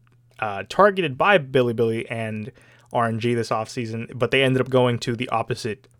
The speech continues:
team. So Bin, I think, will pair up pretty nicely with Weiwei, Fofo, uh, Doggo, and Crisp.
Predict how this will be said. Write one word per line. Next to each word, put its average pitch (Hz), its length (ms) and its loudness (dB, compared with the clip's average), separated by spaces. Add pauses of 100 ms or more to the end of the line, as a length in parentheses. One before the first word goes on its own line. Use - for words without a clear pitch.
team. 123 360 -6 (500)
So 123 460 2 (1000)
Bin, 185 260 2
I 170 100 4
think, 151 260 0
will 165 280 8 (160)
pair 156 220 6
up 147 100 0
pretty 165 180 2
nicely 143 340 0
with 113 160 -4
Weiwei, 143 460 6
Fofo, 123 720 2 (360)
uh, 104 260 -8
Doggo, 113 640 0
and 107 120 -4
Crisp. 151 380 2